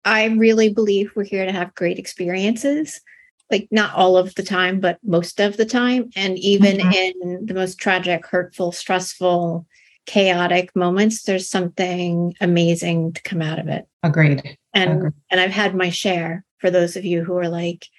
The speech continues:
Speaker 1: "No, I don't like that." Like, "She must not have." I have. Like, I have experienced all sorts of trauma and chaos and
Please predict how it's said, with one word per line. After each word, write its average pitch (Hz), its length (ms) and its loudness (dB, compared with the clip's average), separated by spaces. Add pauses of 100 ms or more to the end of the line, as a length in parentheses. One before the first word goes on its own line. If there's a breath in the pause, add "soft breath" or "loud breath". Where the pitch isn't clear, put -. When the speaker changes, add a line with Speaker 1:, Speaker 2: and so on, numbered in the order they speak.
(280 soft breath)
Speaker 1:
"No, 233 280 6
I 220 60 4
don't 220 160 4
like 220 220 2
that." 185 280 -4 (460 soft breath)
Like, 220 380 -8 (180)
"She - 160 -12
must 220 180 4
not 226 220 4
have." 202 240 2
I 190 60 -2
have. 170 380 -2 (160)
Like, 170 200 -4 (160)
I 190 80 2
have 190 200 0
experienced 180 640 -2
all 185 180 2
sorts 185 380 -2
of 180 240 0
trauma 175 640 -2
and 165 680 -2 (380)
chaos 165 720 0 (100)
and 170 640 -4